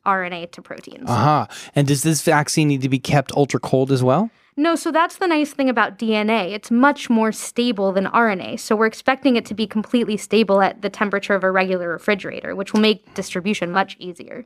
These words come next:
Speaker 2: And what about it being as effective as the other two?
Speaker 1: For now, we don't really have all of the data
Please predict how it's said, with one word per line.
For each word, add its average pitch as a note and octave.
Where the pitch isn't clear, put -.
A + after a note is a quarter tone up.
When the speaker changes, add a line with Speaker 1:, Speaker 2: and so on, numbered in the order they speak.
Speaker 2:
And D3
what D#3+
about D3
it C#3+
being C#3
as B2
effective B2
as A#2
the A2+
other G#2
two? G2
Speaker 1:
For D4
now, C#4+
we C#4
don't C4+
really B3+
have A#3
all G#3+
of F#3
the G3+
data F#3+